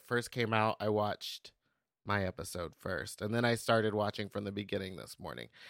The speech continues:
It's really funny. It's fun. There's a laugh track, which is crazy.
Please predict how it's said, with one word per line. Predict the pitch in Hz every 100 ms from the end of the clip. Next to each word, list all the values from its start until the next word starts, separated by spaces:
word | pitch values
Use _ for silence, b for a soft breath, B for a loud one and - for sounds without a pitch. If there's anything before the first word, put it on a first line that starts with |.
| -
It's | 277 -
really | 403 427 415
funny. | 330 403 415 330 214 147 127 -
It's | 185 -
fun. | - 220 254
There's | 247 208
a | 202
laugh | 147 147 175 -
track, | 214 214 214 -
which | 214
is | 208 -
crazy. | 214 214 208 196 214 214